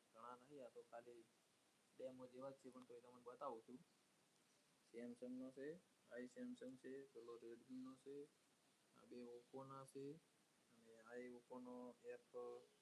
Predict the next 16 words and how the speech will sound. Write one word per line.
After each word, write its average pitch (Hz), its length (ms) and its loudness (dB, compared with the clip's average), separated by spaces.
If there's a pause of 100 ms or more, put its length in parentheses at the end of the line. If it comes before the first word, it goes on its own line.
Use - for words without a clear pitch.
(1600)
એકવી 131 260 -4
Pro 131 280 -2
છે, 139 220 0 (500)
આ 120 100 0
Oppo-નો 120 480 0
એક 120 100 -2
છન્નું, 131 580 -2
અને 123 160 -4
આ 123 80 2
નરેશનો 123 520 0
છે 120 180 -2
Reno 113 280 -4
ચૌદ. 107 300 -2 (720)
નરેશનો 117 340 -6
ફેવરેટ 117 400 0
મોબાઈલ. 107 300 -4